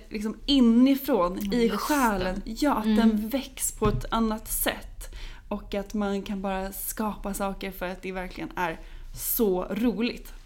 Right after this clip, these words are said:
Speaker 1: Den har lite kommit tillbaka. Sen har jag också känt mig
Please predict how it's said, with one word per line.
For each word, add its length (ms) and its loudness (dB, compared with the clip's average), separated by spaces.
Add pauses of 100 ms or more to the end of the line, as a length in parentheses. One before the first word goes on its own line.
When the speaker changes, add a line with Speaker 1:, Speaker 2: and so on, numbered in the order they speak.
(420)
Speaker 1:
Den 380 -2
har 120 0
lite 260 -4
kommit 260 -8
tillbaka. 480 -8 (1300)
Sen 280 4
har 100 6
jag 80 6
också 200 -2
känt 320 2
mig 400 0